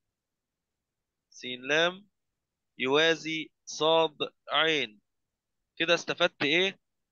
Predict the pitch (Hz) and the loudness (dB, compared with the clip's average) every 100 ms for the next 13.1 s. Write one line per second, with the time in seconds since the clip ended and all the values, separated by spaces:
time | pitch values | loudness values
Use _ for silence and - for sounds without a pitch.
0 | 135 - 143 165 190 - 160 143 - 185 | -10 -6 -4 -2 -2 -2 -4 -8 -4 0
1 | 175 160 139 139 143 170 185 185 180 - | 2 2 2 2 4 2 0 -4 -18 -20
2 | _ _ 156 180 160 - 147 131 143 143 | _ _ -6 -2 -2 2 0 2 -2 -2
3 | 170 185 185 185 - - 170 156 147 143 | -2 -2 -6 -14 -14 -8 -2 2 4 2
4 | 131 156 185 190 196 _ _ _ _ 143 | 0 -2 -2 -4 -12 _ _ _ _ -4
5 | 131 185 170 151 143 143 165 180 165 151 | -2 0 4 4 4 0 -2 -4 -4 -6
6 | 139 139 139 - 170 - 147 160 160 151 | -4 -2 -4 -2 -4 -4 -2 -2 -2 -2
7 | 139 147 151 151 - 143 143 127 113 104 | 0 0 0 -2 -2 -4 0 2 4 2
8 | - _ _ 120 120 127 123 - 170 - | -2 _ _ -12 -10 -6 -4 0 -2 -2
9 | 151 135 - 156 131 113 101 - _ - | -8 -8 -6 -4 -4 -6 -16 -20 _ -12
10 | - 151 131 107 - - - - 135 147 | -2 0 2 -2 -6 -20 -12 -4 -2 0
11 | 120 107 104 101 117 151 165 175 170 156 | -4 -8 -14 -14 -4 0 0 -2 -6 -20
12 | _ 139 139 131 139 156 156 143 156 156 | _ -12 -4 -2 0 0 -2 -4 -6 -6
13 | - | -8